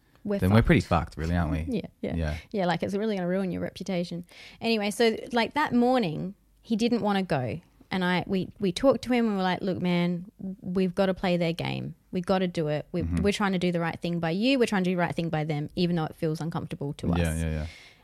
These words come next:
Speaker 1: And so we got him to, he, he went and got dressed.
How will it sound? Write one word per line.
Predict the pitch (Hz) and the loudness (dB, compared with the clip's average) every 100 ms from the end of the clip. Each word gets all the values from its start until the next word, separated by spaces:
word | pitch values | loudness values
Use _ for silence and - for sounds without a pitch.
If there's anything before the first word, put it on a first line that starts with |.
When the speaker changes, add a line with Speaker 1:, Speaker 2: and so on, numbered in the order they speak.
| - | -6
Speaker 1:
And | 190 190 | -2 2
so | 208 190 | 4 4
we | 185 240 247 254 240 _ - - - - | 6 6 6 4 0 _ -20 -20 -4 2
got | 226 | 4
him | 190 220 220 | 4 4 4
to, | - - 226 202 - | 0 0 2 2 2
he, | 214 214 | 2 4
he | 208 | 2
went | 180 180 | 2 0
and | 196 | 0
got | 180 - | -2 0
dressed. | 160 233 370 - - | 2 2 2 -8 -16